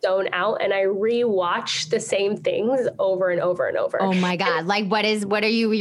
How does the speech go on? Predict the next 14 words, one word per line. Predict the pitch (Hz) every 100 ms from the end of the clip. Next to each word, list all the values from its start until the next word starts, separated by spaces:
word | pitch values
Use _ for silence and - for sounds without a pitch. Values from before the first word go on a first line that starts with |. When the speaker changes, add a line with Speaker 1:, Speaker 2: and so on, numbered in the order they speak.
| 202 -
Speaker 2:
re-, | 190 202 196
rewatching | 190 185 170 175 175 170
right | 156 -
now? | 151 65 160 165 - - - -
Speaker 1:
Well, | 294 302
I | - 277
basically | 226 233 262 311 320 320
just, | 302 294 - 214
literally, | 233 254 294 330
I | 262
watch | 247 226 226 -
Friends, | - - 190 208 269 320 -
The | 269 240
Office, | - 180 - 233 247 285 -